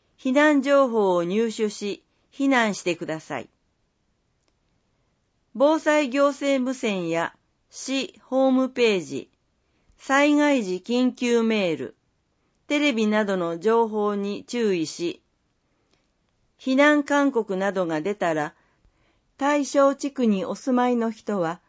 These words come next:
速やかに必要な避難行動をとってください。開設している避難所がわからないときは、お問い合わせください。お問い合わせ。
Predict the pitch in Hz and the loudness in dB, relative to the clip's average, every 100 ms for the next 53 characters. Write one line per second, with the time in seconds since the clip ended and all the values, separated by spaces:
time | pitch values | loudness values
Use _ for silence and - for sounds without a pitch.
0 | _ _ - - 254 294 277 254 208 180 | _ _ -12 0 4 4 4 2 -2 -2
1 | 170 _ - - 262 262 269 254 240 226 | -6 _ -20 -10 -2 4 4 4 0 -2
2 | 220 233 269 269 269 262 226 202 175 170 | -2 0 0 0 0 0 0 0 -2 -2
3 | 175 233 240 - 185 160 160 160 151 127 | -4 -6 -6 -8 -10 -8 -10 -8 -8 -8
4 | - _ _ _ _ _ _ _ _ _ | -10 _ _ _ _ _ _ _ _ _
5 | _ _ _ _ _ 262 277 277 277 254 | _ _ _ _ _ 0 2 2 -2 -4
6 | 269 226 247 254 254 233 254 254 254 240 | -6 -2 0 0 -2 -2 -2 0 0 -2
7 | 240 240 233 233 247 240 226 180 165 165 | -2 0 -2 -2 -2 -2 -2 -4 -6 -8
8 | 165 151 143 - _ _ _ - 214 262 | -4 -4 -6 -12 _ _ _ -8 2 2
9 | 262 240 240 226 226 214 196 202 180 139 | 4 2 0 -4 -8 -6 -6 -6 -8 -8
10 | - _ _ _ _ _ _ _ _ _ | -12 _ _ _ _ _ _ _ _ _
11 | _ _ _ _ _ _ - 220 247 247 | _ _ _ _ _ _ -12 -2 0 2
12 | 240 226 214 214 202 - | 2 0 -2 -4 -6 -8